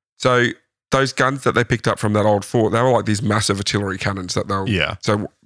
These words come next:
Speaker 1: not only did they deliver the ship, they delivered
Speaker 2: The
Speaker 1: all
Speaker 2: guns.
Speaker 1: that firewood,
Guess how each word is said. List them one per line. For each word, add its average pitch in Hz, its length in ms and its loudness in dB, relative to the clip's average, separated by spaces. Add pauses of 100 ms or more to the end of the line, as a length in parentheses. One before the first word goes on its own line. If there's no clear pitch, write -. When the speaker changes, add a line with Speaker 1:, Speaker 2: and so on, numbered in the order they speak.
(420)
Speaker 1:
not 131 220 2
only 131 220 2
did 117 160 0
they 104 260 2
deliver 110 420 0
the 101 120 -2
ship, - 320 0 (120)
they 104 140 -2
delivered 101 500 0 (200)
Speaker 2:
The 117 100 0
Speaker 1:
all 123 80 4
Speaker 2:
guns. 123 180 0
Speaker 1:
that - 60 -8
firewood, 104 460 2